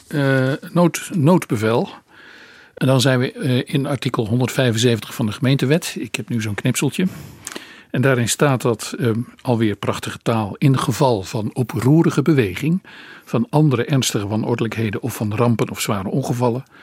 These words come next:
dan wel van ernstige vrees daarvan, is de burgemeester bevoegd alle bevelen te geven die hij ter handhaving van de openbare orde of ter beperking van gevaar nodig acht."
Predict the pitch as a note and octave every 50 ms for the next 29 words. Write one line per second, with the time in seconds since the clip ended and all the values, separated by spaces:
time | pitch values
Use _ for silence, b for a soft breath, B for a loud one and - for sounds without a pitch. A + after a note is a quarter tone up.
0 | b b b b b - - E3 D#3 D3 C3+ B2+ A2+ G2+ G2+ A2+ A2+ - - C3+
1 | A#2+ G#2 - - A#2+ F#2+ G2 F2 G#2+ A2 A#2 A#2+ - - A2+ G#2+ F#2+ - B2 G#2+
2 | G#2 A#2 - - D3 C3+ - - C3 A2+ G#2 G2+ - - A2 F#2+ - - B2 A2+
3 | - - D3+ D3 - - - - - - - E3 F#3 F3 D#3 C3+ A2+ A2 A#2+ A2+
4 | G#2 F#2+ - A2+ - - A2+ G2 F#2 G2 A2+ A#2+ B B B B B B B B
5 | B B B - A#2+ B2+ B2 A2+ - A#2 G#2+ - C3+ A#2+ G#2 - B2 G#2+ G#2 G2+
6 | G#2 G2+ G#2+ G#2+ - - C3+ - - A2+ G#2 G2 G2 - - B2+ A#2 - A#2+ C3
7 | - - - - B2 - - B2 A2+ A2 A2+ A2 A2 G#2 G2+ - - A#2 A2+ A2
8 | - - A#2 A#2 A#2 A#2 G2+ G#2 A2 B2 C3 C3+ C3 B2 - G2+ F2 - - -
9 | -